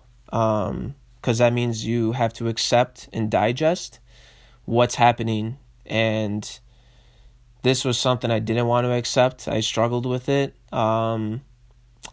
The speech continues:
but I am proud of myself. I didn't, I didn't deal with it with drugs or alcohol. I'm very blessed to have had my, met my mentors about five years before this experience happened. Um,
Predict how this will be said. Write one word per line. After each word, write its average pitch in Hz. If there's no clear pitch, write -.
but 107
I 117
am 123
proud 123
of 127
myself. 131
I 120
didn't, 117
I 117
didn't 117
deal 120
with 123
it 127
with 110
drugs 120
or -
alcohol. 127
I'm 113
very 110
blessed 113
to 117
have 117
had 120
my, 123
met 117
my 120
mentors 120
about 110
five 117
years 117
before 117
this 117
experience 113
happened. 131
Um, 110